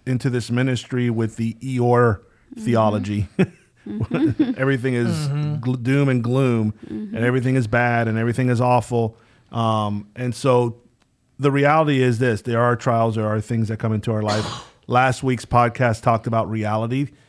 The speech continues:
Speaker 1: that they're, they're gonna be a part of you, who you are. But naturally, our sin nature dips into the resentment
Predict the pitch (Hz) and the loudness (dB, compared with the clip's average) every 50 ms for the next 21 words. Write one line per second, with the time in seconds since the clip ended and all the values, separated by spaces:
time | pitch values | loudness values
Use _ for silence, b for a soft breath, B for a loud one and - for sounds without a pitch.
0 | b b b b 120 120 110 120 123 123 123 120 107 - 117 123 127 123 135 131 | b b b b -6 -6 -4 -2 0 0 0 0 -2 -4 -4 -2 -2 0 0 -2
1 | 131 123 131 127 113 - - 131 131 127 123 117 123 123 127 113 107 104 143 139 | 0 0 0 0 0 0 0 0 2 2 2 -2 0 -2 -2 -2 -2 -2 0 0
2 | 131 127 123 143 160 135 110 101 - b b b b b b b b b 143 143 | 2 2 2 4 4 4 2 0 -4 b b b b b b b b b 0 2
3 | 135 135 143 147 160 185 190 - - 165 143 131 127 123 123 123 117 117 113 - | 2 2 2 2 2 2 0 0 0 2 2 2 2 2 2 2 2 0 0 -2
4 | - - 139 131 127 123 127 131 117 - 131 123 120 120 120 117 - _ _ - | -2 0 0 2 2 2 0 0 -2 0 0 2 2 2 0 -2 -4 _ _ -20
5 | 101 110 - 131 123 113 - - - - 123 117 113 110 - 123 120 117 113 113 | -16 -8 -4 -2 -2 -2 -4 -12 -10 -6 -4 -4 -4 -4 -2 -2 0 0 2 0
6 | 110 107 - b b b b b b _ _ _ _ _ - 120 120 113 120 113 | 0 -2 -6 b b b b b b _ _ _ _ _ -8 -6 -2 -2 0 -2
7 | 101 107 127 127 - - 104 92 - | 0 0 -2 -2 -2 -6 -10 -10 -12